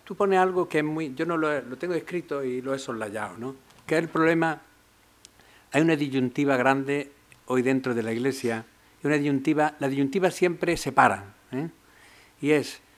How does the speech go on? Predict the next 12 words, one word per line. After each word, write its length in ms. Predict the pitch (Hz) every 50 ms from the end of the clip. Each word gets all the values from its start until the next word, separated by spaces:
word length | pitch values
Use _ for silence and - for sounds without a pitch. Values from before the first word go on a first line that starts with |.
| _ _ -
hay 120 | 180 190
grupos 300 | 185 196 202 190 185 175
tremendamente 680 | - 143 135 156 175 170 170 165 160 160 160 147 147 135
comprometidos, 840 | 139 131 123 120 - 123 113 117 113 - 147 147 143 147 139 135 - - - _ _ _ _ _ _ _ _ _ -
faltos 380 | - - 147 151 147 - 165
de 80 | 139 127
experiencia 580 | - - 127 110 123 131 127 120 120 131 120
religiosa. 680 | 107 107 104 101 101 - - 110 101 - - - 95 - - _ _ _ _ _ _ _ _ _ _ _ _ _ _ _ - - _ _ _ -
Y 100 | 139 156
hay, 220 | 175 180 190 185
mm, 360 | 160 147 147 147 143 139 139
grupos 420 | 147 170 170 143 - 123 120 120